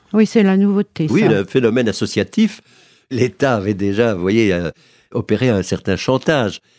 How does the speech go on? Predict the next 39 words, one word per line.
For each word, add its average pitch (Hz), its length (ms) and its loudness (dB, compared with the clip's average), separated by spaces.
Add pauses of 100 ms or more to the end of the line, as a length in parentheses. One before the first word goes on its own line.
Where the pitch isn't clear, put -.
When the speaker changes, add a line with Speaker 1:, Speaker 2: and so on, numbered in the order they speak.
(180)
Speaker 2:
et 101 80 -4
disait, « 110 300 0
Vous 110 240 -2
aurez 113 180 2
une 101 120 -2
prime 170 240 -2
si 143 140 -4
vous 127 120 -2
vous 131 160 -2
entendez. 127 580 -2
Si - 180 -10
vous 87 80 -8
faites 131 260 -4
un 107 100 -2
syndicat, 107 640 -4
on 90 120 -6
le 90 60 -8
donnera 104 360 0
au 127 80 0
syndicat, 117 520 -2
la 76 140 -4
prime. 80 280 -10 (280)
On 85 60 -6
la 92 80 -2
donnera 98 300 -2
pas 143 140 0
à 131 40 0
chacun. » 117 400 -2 (400)
Et 104 80 0
évidemment, 113 340 2
ça 65 300 -8
a - 40 -8
aidé 117 480 -2
très 92 160 -8
fortement 85 600 -8 (180)
le 82 120 -6
phénomène. 107 440 -4 (800)
Speaker 1:
Jean-François 226 580 0
Bazin, 208 720 4